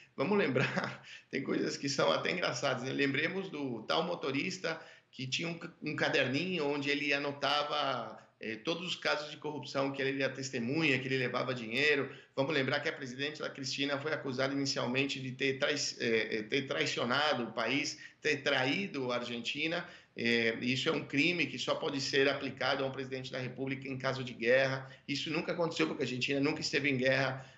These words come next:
em nenhum conflito armado durante a presidência da Cristina Kirchner. Eh, bom, e que, ne-, nem o, o que dizer do atentado, eh, que aconteceu, o bárbaro atentado contra a Associação, eh, dos Judeus que,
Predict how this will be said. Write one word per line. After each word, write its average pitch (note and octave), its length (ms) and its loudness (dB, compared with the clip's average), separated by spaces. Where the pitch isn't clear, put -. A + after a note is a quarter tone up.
em A#2+ 80 -2
nenhum C3 240 2
conflito C#3+ 360 -2
armado C3 800 0
durante B2+ 460 0
a - 20 2
presidência B2+ 800 0
da A#2 160 -4
Cristina A#2 360 -2
Kirchner. C3+ 560 2
Eh, A2+ 200 0
bom, A#2+ 440 4
e C3 600 -2
que, C3+ 220 -6
ne-, C3+ 280 4
nem G3 300 4
o, D3+ 260 2
o C3 100 -4
que C#3 100 -8
dizer C#3+ 300 -2
do E3 80 2
atentado, E3 920 0
eh, A#2 160 0
que C#3 100 -2
aconteceu, C#3+ 640 -4
o C#3 40 -4
bárbaro D3 360 0
atentado C#3 500 -2
contra C3+ 240 -10
a C3 40 -10
Associação, C3+ 760 -2
eh, A2+ 520 -2
dos A#2+ 200 -4
Judeus C3+ 560 4
que, C3 120 -6